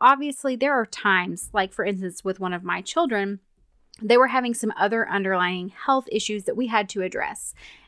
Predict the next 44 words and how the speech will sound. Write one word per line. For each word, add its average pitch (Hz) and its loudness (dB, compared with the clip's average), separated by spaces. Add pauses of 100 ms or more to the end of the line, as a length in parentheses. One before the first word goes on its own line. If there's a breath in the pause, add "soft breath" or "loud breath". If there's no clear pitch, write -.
(140)
And 196 -4 (280)
at - -2
times, 339 4
you're 233 0
going 220 -4
to 196 -10
have 208 -2
those 170 -6
things. - -10 (340 soft breath)
But 233 4
if 226 -2
that 240 4
is 311 -4
not 285 0
what's 262 -4
going 226 -6
on, 185 -4
or 208 0
maybe 202 0
it's 294 -6
just 262 -8
actually 220 -2
habits 196 -2
that 180 -4
you 196 -6
have 208 -8
created 180 -4
in 185 -6
your 170 -10
home 254 0
that 214 -2
you 196 -6
did 185 -4
not 175 -2
realize 214 0 (340 soft breath)
were - 2
actually 233 2
causing 208 2
you 190 -6
to 190 -10
have 180 0
poor 208 -2
quality 220 2
sleep 220 -2